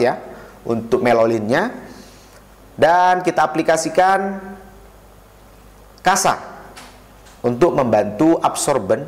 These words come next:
menyerap cairan pastinya, ya, agar nantinya ketika dari melolin tidak bisa menampung, ada sekunderinya, ya, untuk menampung cairan, yaitu kasa. Dan kita fiksasi dengan kasa gulung. Ingat,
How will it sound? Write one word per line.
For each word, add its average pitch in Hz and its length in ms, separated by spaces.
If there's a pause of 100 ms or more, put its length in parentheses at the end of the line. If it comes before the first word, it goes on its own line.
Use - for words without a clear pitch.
(200)
menyerap 123 840
cairan 143 440
pastinya, 120 440
ya, 110 240
agar 92 240
nantinya 120 400 (480)
ketika 120 320
dari 110 240
melolin 113 480
tidak 107 160
bisa 107 240
menampung, 151 800
ada 110 240
sekunderinya, 113 800
ya, 101 160
untuk 104 240
menampung 113 400
cairan, 90 480
yaitu 156 480 (480)
kasa. 90 400 (400)
Dan 196 320
kita 156 640
fiksasi 165 480
dengan 120 320
kasa 113 320
gulung. 110 380
Ingat, 151 600